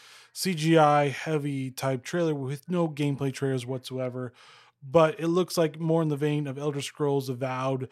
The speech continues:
those types of games. So it looks like they're trying to go after that type of market as well, since Skyrim has done very well for the past twenty years,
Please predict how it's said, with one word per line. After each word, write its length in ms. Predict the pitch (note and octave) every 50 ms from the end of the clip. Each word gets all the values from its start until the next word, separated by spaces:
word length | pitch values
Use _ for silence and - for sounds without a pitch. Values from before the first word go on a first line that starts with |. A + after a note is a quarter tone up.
| - - _ _ _ -
those 200 | D3+ D3+ D3 -
types 300 | - - C#3+ C#3+ B2 C#3
of 100 | C#3+ B2+
games. 300 | B2+ C3+ C3 C3+ C3 -
So 100 | - C#3
it 40 |
looks 240 | C#3 D3 D#3+ D#3 -
like 100 | E3 C#3+
they're 240 | B2+ C#3+ C#3+ C#3+ C3+ C3+ _ -
trying 380 | - - - D3+ D3 D3 C#3+
to 60 | C#3+ C3+
go 160 | C3 C3+ C3
after 300 | C3+ C3+ C3 - - B2
that 320 | A#2+ C3+ C#3 C#3+ - -
type 320 | - - - C#3+ C#3 C3+ _ _ _ -
of 420 | C#3+ C3 C3 B2+ B2+ B2 A#2 - _ _ - - - _ _ _ _ _ _ _ _ _ _ _ _ _ _ _ _ _ _ -
market 480 | - D3 D#3+ F3+ F#3 F3+ - - A3 -
as 240 | D3+ D3+ D3 C3 B2+
well, 300 | C#3 F3+ F3+ F3 F3 E3
since 500 | D3 - - C#3+ C#3+ C3 - - - - -
Skyrim 560 | - - - - F3 F3 F3+ F3 E3+ D#3+ D3+
has 220 | C3 C#3+ C#3+ B2
done 240 | - - D3+ C#3+ C3+
very 260 | C3+ F3 G3+ A3 G#3
well 340 | F3 D#3 F3 F#3 E3+ D#3+ D3+
for 140 | C3+ - C#3
the 80 | C3+ C3+
past 360 | - - D3+ D3 B2+ - -
twenty 300 | - - F#3+ F#3 F3 D#3+
years, 460 | E3+ F#3+ F3 D3 C3+ C3 B2 - -